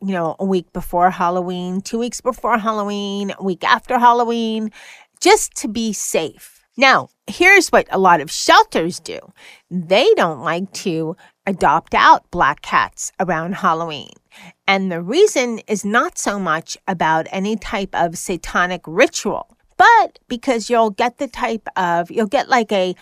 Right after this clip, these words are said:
as I call it, a faux pet parent. And what I'm meaning is someone who's,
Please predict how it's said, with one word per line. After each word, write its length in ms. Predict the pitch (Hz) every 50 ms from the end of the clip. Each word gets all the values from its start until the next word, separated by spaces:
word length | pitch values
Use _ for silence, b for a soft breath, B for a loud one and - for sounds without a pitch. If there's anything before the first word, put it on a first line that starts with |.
| b b -
as 160 | 233 240 -
I 140 | 214 220 233
call 260 | - - 214 170 170
it, 120 | 170 175 -
a 100 | - 226 - _ _
faux 360 | - 302 294 277 254 226 214 202
pet 240 | - - 233 - -
parent. 560 | - - 240 190 165 143 113 - - - - - B B B B B B B B _
And 460 | - 240 226 208 190 175 180 190 202
what 100 | 202 208
I'm 140 | 214 226 240
meaning 400 | 254 262 269 269 247 233 214 202
is 400 | 190 175 170 180 185 190 - - b b b b b b -
someone 340 | - - 285 247 247 277 262
who's, 300 | 240 233 247 214 196